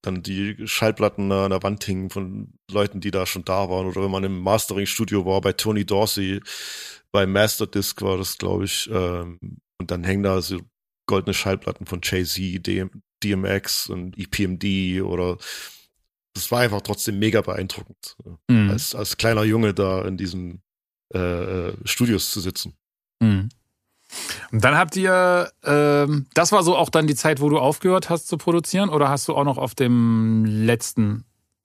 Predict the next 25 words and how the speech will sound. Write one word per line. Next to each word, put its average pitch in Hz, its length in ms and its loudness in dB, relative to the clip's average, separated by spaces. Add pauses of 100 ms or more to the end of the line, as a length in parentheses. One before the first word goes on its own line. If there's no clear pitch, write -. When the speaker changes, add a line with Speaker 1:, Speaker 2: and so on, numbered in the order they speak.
Speaker 2:
Tiefland 117 260 0
Jalil 113 220 0
Album 107 260 -2
was 107 140 -4
gemacht, 107 300 -2
diesen 110 160 2
Nichts 113 180 0
ist 113 140 -6
umsonst 110 480 -4 (100)
Album? 135 380 -14
Speaker 1:
Ja, 180 160 6
dann 160 160 8
hab 156 120 6
ich, - 180 2
dann, 143 420 2
dann 143 280 2
hab 151 120 4
ich 143 100 0
doch 156 160 2
schon 135 520 0
noch 123 200 2
bis, - 260 -2
also 117 160 0
bis 107 120 -4
zweitausendfünf 135 680 2